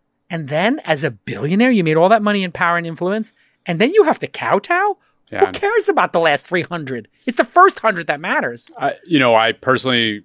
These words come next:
Speaker 2: very much agree with you. Um, that said, I,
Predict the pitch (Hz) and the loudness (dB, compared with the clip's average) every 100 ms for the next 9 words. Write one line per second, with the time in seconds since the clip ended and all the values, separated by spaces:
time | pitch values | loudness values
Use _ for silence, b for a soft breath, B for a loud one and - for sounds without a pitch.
0 | - 104 113 113 113 113 - 110 110 92 | -18 0 2 4 2 -2 -4 -4 -4 -4
1 | 85 - - _ _ _ _ _ _ - | -10 -18 -20 _ _ _ _ _ _ -10
2 | 123 104 98 98 - 123 127 185 165 107 | -4 -2 -2 -6 -2 -2 0 0 0 -2
3 | - - | -14 -16